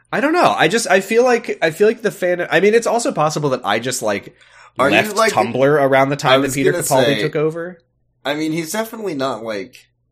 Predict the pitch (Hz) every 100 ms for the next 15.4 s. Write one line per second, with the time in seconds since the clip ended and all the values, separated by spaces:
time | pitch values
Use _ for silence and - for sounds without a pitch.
0 | _ - 131 180 202 170 135 113 95 92
1 | 92 - _ _ _ _ _ 127 117 110
2 | 107 - 101 95 80 95 95 - 98 90
3 | - - - 113 92 95 - 98 - 98
4 | 82 78 71 78 - 62 60 60 57 -
5 | _ _ _ _ _ _ 90 92 87 -
6 | 110 120 - 392 403 - 185 131 104 -
7 | 135 - 120 123 127 196 - 175 120 139
8 | 139 131 120 - 117 120 113 104 98 127
9 | 117 107 95 80 - 95 123 - 71 64
10 | - - 65 71 76 78 - 110 107 135
11 | - 123 156 143 160 180 160 131 117 107
12 | 90 90 78 76 120 135 156 208 196 151
13 | 151 135 110 - 117 110 98 98 98 101
14 | 98 - 90 90 85 80 76 87 73 60
15 | 53 50 -